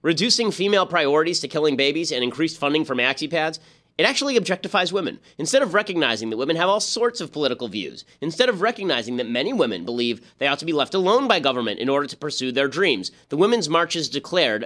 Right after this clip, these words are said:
government has to treat vaginal possession with a sort of victim status deserving of special protection.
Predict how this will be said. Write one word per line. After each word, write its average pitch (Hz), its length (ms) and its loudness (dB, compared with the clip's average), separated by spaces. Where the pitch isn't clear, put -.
government 175 380 0
has 170 160 -2
to 151 100 -10
treat 160 240 -4
vaginal 160 540 2
possession 131 500 -2
with 151 120 -6
a 170 60 -2
sort 143 220 -2
of 160 100 -6
victim 185 320 2
status 104 380 -2
deserving 135 460 -2
of 131 80 -4
special 117 320 -6
protection. - 520 -10